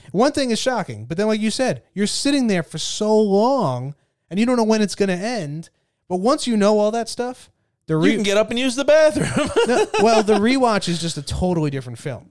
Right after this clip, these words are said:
Speaker 1: Now you're just watching the story, which you realize, man, there really isn't a lot of story.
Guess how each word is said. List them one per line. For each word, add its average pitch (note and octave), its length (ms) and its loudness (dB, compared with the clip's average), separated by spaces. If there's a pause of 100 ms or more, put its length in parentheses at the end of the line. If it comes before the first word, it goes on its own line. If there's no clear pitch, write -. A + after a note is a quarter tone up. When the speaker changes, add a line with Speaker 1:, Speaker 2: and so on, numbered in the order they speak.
(140)
Speaker 1:
Now F3 180 0
you're A#3+ 160 4
just F3+ 160 0
watching E3+ 480 0
the C3 80 -6
story, G3+ 420 2
which C#3+ 180 -2
you C#3 60 -4
realize, D#3 420 0
man, F#3+ 200 -2
there C3+ 80 -6
really G3+ 300 -10
isn't G3 220 -2
a C#3 100 -4
lot A#3+ 260 -4
of C3+ 80 -2
story. G2 560 -6